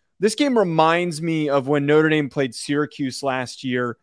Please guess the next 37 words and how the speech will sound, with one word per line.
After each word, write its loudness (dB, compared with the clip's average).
and 0
I 4
believe -2
Syracuse -4
was -10
ranked. -2
Notre 2
Dame 2
was -4
coming 0
off 4
of 0
their 2
loss, 0
uh, 6
against -4
Stanford. 0
They 0
beat -10
U -2
N -2
L 0
V, -2
and -2
they 0
went -2
and -10
traveled 0
to -6
Syracuse. -4
And -6
there -2
was -8
all 4
this -6
talk 0
of, -2